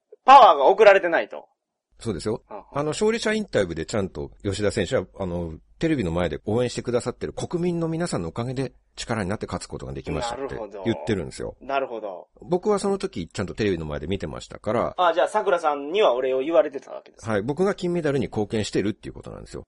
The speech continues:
Speaker 1: はいはいはい。
Speaker 2: 僕が一緒に取った金メダルでもありますよ、あれは。
Speaker 1: <laughs> あ、もうそこまで、まあ言ってたんやったらね、吉田沙保里選手が。
Speaker 2: ええ。
Speaker 1: はいはい。
Speaker 2: そういうことですよ。
Speaker 1: はい。
Speaker 2: 僕もある意味金メダリスト。
Speaker 1: ああ、なるほど。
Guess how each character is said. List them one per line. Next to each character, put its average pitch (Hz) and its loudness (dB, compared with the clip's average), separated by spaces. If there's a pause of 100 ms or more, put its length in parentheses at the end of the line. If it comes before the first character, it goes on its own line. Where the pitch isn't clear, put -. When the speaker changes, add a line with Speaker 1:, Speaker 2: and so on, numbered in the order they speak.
Speaker 1:
は 110 -10
い 90 -10
は - -18
い 82 -20
は 80 -20
い。 - -20 (460)
Speaker 2:
僕 185 -4
が 262 2 (140)
一 226 -6
緒 - -2
に 247 -2
取 269 -6
っ - -20
た 185 -4
金 170 -8
メ 175 -4
ダ 120 0
ル 90 -6
で 160 -4
も - -8 (120)
あ 69 -8
り 67 -8
ま 62 -12
す - -18
よ、 - -8
あ - -8
れ - -12
は。 - -12
Speaker 1:
<laughs> - -2 (1700)
あ、 127 0 (400)
も 151 -4
う 139 -2
そ 214 2
こ 302 8
ま 240 10
で、 151 4
ま 170 6
あ 135 8
言 285 4
っ - -4
て 415 8
た 370 10
ん 254 6
や 196 8
っ - -8
た 151 6
ら 139 0
ね、 226 2
吉 170 2
田 160 0
沙 151 6
保 143 4
里 143 -6
選 131 -4
手 110 -10
が。 95 0
Speaker 2:
え 71 -4
え。 - -20 (100)
Speaker 1:
は 123 -8
い - -4
は 107 -8
い。 - -20
Speaker 2:
そ 143 -2
う - -2
い - -
う - -2
こ 127 -4
と 104 -2
で 76 -4
す - -14
よ。 53 -12 (180)
Speaker 1:
は 110 -10
い。 95 -12
Speaker 2:
僕 151 -4
も 180 0 (220)
あ 160 -2
る 151 0
意 160 -2
味 107 -6
金 92 -4
メ 90 0
ダ 87 2
リ 87 -2
ス - -10
ト。 62 -10 (200)
Speaker 1:
あ 123 -12
あ、 98 -14
な 98 -14
る 87 -18
ほ 82 -20
ど。 76 -20